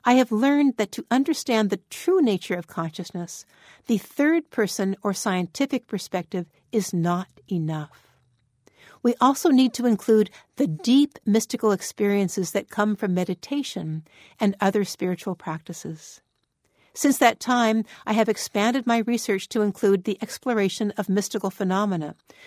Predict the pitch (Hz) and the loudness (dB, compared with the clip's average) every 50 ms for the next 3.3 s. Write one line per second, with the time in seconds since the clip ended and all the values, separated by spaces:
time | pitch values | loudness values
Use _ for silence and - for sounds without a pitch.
0 | - - - - 247 240 - 240 - - - 208 190 185 - - 208 196 180 170 | -20 -14 0 0 0 2 2 0 -2 0 -2 0 -2 -2 -2 -2 -2 -2 0 0
1 | 180 196 196 - 247 233 247 247 254 262 - - - - _ _ _ _ - _ | 0 0 0 0 -2 -2 -2 -2 -4 -6 -8 -10 -18 -20 _ _ _ _ -20 _
2 | - 202 202 214 202 208 208 196 247 - - - - 208 190 185 180 180 - - | -4 2 4 4 4 4 2 0 -2 -6 -6 -4 -2 0 0 2 0 -2 -2 -2
3 | 190 196 190 - - | -4 -4 -4 -6 -14